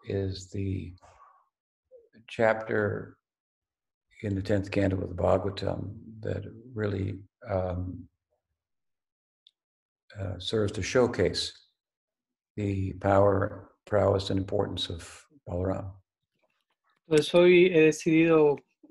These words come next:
Speaker 2: comenzar esta clase citando este verso del capítulo número quince, el décimo canto, el Bhagavatam, ya que es un, este verso es un verso que com-, que sirve para, o el capítulo en sí es un capítulo que nos per-, que exhibe lo que es la posición y el poder de, de Balaram.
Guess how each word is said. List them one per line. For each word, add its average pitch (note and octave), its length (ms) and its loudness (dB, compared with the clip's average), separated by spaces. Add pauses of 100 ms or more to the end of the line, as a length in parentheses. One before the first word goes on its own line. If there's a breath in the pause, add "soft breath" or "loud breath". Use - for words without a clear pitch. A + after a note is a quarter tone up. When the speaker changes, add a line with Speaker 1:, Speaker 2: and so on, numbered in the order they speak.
Speaker 2:
comenzar D#3 460 -2
esta D#3 180 -2
clase D#3 280 0
citando D#3 280 -2
este D3+ 200 -4
verso F3 640 2
del C3+ 220 -6
capítulo C#3+ 400 -6
número C#3+ 300 -6
quince, D#3+ 320 -4
el C#3+ 80 -4
décimo C#3 420 -4
canto, D#3+ 360 0
el C#3 80 -4
Bhagavatam, D#3 520 2
ya D3+ 180 0
que D#3+ 100 -8
es - 240 -10
un, D#3 320 -10
este F3 220 -4
verso E3+ 340 0
es - 200 -4
un D3+ 280 -6
verso D#3+ 280 0
que D#3 140 -8
com-, D3+ 340 -8 (380 soft breath)
que E3+ 100 -6
sirve F3+ 440 2
para, D3+ 360 0
o D3 80 2
el D3 100 0
capítulo F3 460 0
en C#3+ 80 -4
sí D#3+ 220 2
es D3+ 160 -2
un D#3+ 80 -8
capítulo D3 480 -4
que B2+ 340 -8 (240)
nos C#3+ 160 -16
per-, E3 280 -6
que E3 80 -4
exhibe D3+ 580 -4 (400)
lo D3+ 80 -10
que D#3 100 -6
es D#3 60 -2
la D#3 140 0
posición D#3+ 560 -2
y - 20 -2
el C#3 160 -6
poder C#3 400 -2
de, B2+ 220 -4
de B2 120 -6
Balaram. B2 460 -4